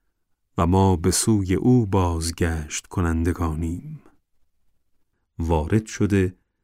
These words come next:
قیامت عظمای انفسیه بر او قائم، از اجسام و ارواح و جمیع تعینات گذشته و از همه فانی شده و قدم در عالم لاهوت نهاده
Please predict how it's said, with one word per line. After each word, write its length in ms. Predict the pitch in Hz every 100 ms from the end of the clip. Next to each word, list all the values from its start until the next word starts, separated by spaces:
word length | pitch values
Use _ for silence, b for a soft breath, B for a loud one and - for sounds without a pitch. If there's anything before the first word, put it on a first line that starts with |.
| _ _ _ -
قیامت 540 | 92 82 78 98 -
عظمای 600 | - 95 87 92 117 110
انفسیه 1000 | 113 101 92 - 90 - 90 90 113 120
بر 220 | 113 95 101
او 180 | 101 -
قائم، 540 | 85 78 113 127 120 - _ _ _ _ _
از 280 | - 85 82 - -
اجسام 760 | 92 - - 104 110 104 98
و 180 | 95 92 -
ارواح 600 | 95 90 85 107 101 90
و 180 | 95 92
جمیع 600 | 87 101 92 127 143 -
تعینات 840 | 107 101 98 90 92 87 92 80 -
گذشته 680 | 92 92 76 - 117 123 123 b b b b _ _
و 80 | 101
از 220 | 87 80
همه 300 | 78 92 98
فانی 580 | 101 - 92 82 120 123
شده 300 | - 107 95
و 220 | 90 87 - _ _ _ _ -
قدم 500 | 85 87 113 120 110
در 200 | 104 87
عالم 760 | 92 - 90 80 92 101 92
لاهوت 640 | 87 82 76 113 123 - 113
نهاده 560 | 95 101 92 101 101